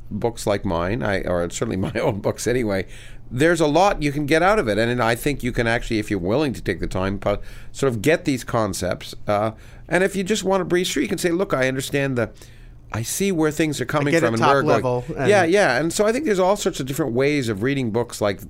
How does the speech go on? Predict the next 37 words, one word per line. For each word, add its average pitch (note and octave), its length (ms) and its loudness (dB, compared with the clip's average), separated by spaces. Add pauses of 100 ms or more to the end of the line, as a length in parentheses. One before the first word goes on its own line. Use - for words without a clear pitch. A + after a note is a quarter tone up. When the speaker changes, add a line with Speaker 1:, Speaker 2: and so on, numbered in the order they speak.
(100)
Speaker 1:
like G#2+ 240 -2
mine, F2+ 340 -2 (400)
and C#3+ 120 0
enjoying F#3 420 2
them. F2 200 -6 (540)
And D#3+ 300 2
we F3 180 0
should B3+ 260 0
enjoy D#3+ 300 2
them A2+ 100 0
because D3+ 240 -4
this F#3+ 140 -2
is - 60 -8
part F3 280 0
of D#3 80 0
our D3+ 80 2
culture. D#3+ 380 0
That's A2+ 180 0
one B2+ 100 0
of B2 60 0
the B2+ 60 0
things B2 160 -2
I, A2+ 140 0 (520)
I, G#2+ 280 -2 (140)
I G2+ 100 0
talk A2+ 160 -4
about G#2 80 -2
in F2 60 0
the F2 60 -4
book, F3 260 2
but A2 240 2
elsewhere. A2+ 600 0
Science G#3+ 680 -2
has C3+ 280 -2
the, A2+ 220 0 (1500)
I A2 80 -2
was, A2 160 -4